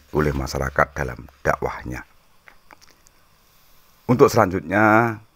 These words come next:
akan kita tuturkan kembali besok tentang pengaruh-pengaruh campa di wilayah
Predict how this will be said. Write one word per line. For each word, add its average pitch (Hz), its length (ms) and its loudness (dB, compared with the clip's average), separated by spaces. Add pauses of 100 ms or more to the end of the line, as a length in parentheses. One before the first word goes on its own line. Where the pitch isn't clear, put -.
akan - 320 -4
kita 71 160 -8
tuturkan 71 560 -6
kembali 71 720 -4
besok 85 560 0 (240)
tentang 71 560 -6 (560)
pengaruh-pengaruh 87 960 0
campa 85 640 0 (400)
di 80 160 -8
wilayah 71 400 0